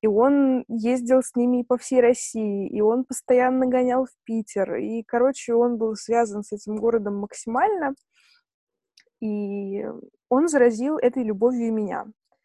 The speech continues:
И у нас вот была такая гениальная идея рано или поздно пожениться и, собственно, переехать в Петербург. Первая любовь закончилась,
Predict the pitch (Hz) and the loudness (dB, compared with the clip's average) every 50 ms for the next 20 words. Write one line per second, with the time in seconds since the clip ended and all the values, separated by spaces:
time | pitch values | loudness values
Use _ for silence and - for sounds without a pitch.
0 | _ _ _ _ _ _ - - 220 214 214 208 202 202 202 202 202 202 202 - | _ _ _ _ _ _ -10 -8 -6 -4 -4 -4 -6 -6 -8 -8 -8 -8 -8 -10
1 | - 208 202 208 214 269 285 - - - 220 220 202 196 196 208 214 214 - 214 | -10 -8 -4 -2 -2 -2 -2 -4 -12 -6 -6 -6 -6 -4 -4 -4 -4 -4 -6 -6
2 | - 202 202 190 190 214 214 202 196 196 190 190 190 190 190 190 208 285 381 403 | -6 -6 -6 -6 -6 -4 -4 -4 -4 -6 -6 -8 -8 -10 -10 -8 -2 0 2 2
3 | 330 262 240 233 226 220 214 214 208 214 - - 214 214 196 196 190 - - 202 | 4 4 2 2 2 0 -2 -2 -4 -4 -6 -4 -6 -6 -4 -6 -12 -10 -10 -8
4 | 190 208 208 226 285 359 - - - - 247 233 220 214 196 - 220 240 269 240 | -6 -4 -4 -4 -4 -4 -6 -8 -2 0 0 0 0 -2 -4 -6 -6 -6 -6 -4
5 | - 226 240 - - - 208 - - 202 202 233 240 - _ _ _ _ - - | -4 -6 -8 -8 -12 -12 -12 -10 -6 -4 -4 -4 -4 -6 _ _ _ _ -4 -4
6 | 220 202 180 175 170 185 - _ - _ _ _ _ - _ _ - - _ _ | -4 -4 -4 -10 -16 -18 -18 _ -20 _ _ _ _ -20 _ _ -20 -20 _ _
7 | - 226 240 226 233 226 226 214 208 226 226 214 208 220 - - 269 381 403 - | 0 0 2 2 2 2 2 2 2 2 0 2 0 -4 -2 0 0 0 0 -2
8 | - 320 285 262 247 - - - | -2 0 2 2 2 0 -4 -16